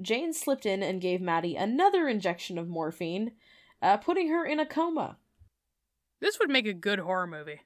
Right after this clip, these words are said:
Speaker 1: This would be an excellent horror movie. The fact that this woman is not more famous is, uh, is kind of remarkable because she, she killed a lot of people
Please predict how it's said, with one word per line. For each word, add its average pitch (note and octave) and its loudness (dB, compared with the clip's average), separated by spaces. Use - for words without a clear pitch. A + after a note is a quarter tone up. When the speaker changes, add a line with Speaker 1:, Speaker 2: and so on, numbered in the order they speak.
Speaker 1:
This D4 6
would F4+ 4
be C4+ 4
an F3 2
excellent F3+ 0
horror D#3+ -2
movie. D3 -6
The G3+ -2
fact D#4 2
that C#4+ 0
this A3 -4
woman F#3+ 0
is F3+ 0
not F3+ 4
more E3 -4
famous D#3 -4
is, E3+ -4
uh, A#2 -2
is F3 -6
kind C4+ 2
of G#3 -2
remarkable E3 -4
because E3 -6
she, A#3+ -6
she - -6
killed E4+ -2
a G3+ 2
lot F3 4
of E3 -6
people E3+ -4